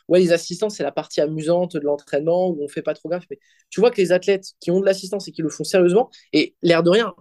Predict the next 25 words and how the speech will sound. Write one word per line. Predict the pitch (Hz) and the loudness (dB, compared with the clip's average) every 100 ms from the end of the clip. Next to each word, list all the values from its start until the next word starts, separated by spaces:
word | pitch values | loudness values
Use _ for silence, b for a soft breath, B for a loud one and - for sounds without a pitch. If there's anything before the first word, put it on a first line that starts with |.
| _ | _
là, | 160 175 | -2 0
le | 147 | -2
fait | 190 | -6
que | 175 143 139 | -8 -10 -12
ton, | - 135 135 | -10 -8 -2
là, | 156 | 0
que | 160 131 | 0 -6
tu, | - 143 | -12 -12
que | - | -4
t'aies | 151 | -2
relancé | 147 147 151 | 0 -2 -6
toute | - | -6
ta | 143 | -6
progression, | - 202 202 - 233 b b b | -2 0 0 -2 -8 b b b
c'est | - 170 - | -6 -6 2
aussi | 202 185 254 | 2 2 -2
tes | 190 160 | 0 0
assistances, | 165 - - 185 - | 0 -2 -4 -4 -2
parce | 143 - | -2 -2
que | 139 - _ _ - | -6 -8 _ _ -2
t'as | 131 | 0
décidé | 143 147 151 180 - 202 | 0 -2 -2 -2 -2 0
de | |
les | 175 165 | 2 0
traiter | - 165 160 | -2 -2 -4